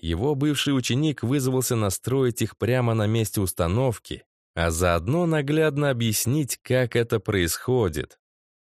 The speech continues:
Чтобы не откладывать дело в долгий ящик, решили, что в тот же день гномы самолётом перебросят в Северные горы и подаренные порталы, и добровольного наладчика.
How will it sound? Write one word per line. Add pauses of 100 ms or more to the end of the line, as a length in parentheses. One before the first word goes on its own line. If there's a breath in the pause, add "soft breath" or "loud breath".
(180)
Чтобы
не
откладывать
дело
в
долгий
ящик,
решили,
что
в
тот
же
день
гномы
самолётом
перебросят
в
Северные
горы
и
подаренные
порталы,
и
добровольного
наладчика.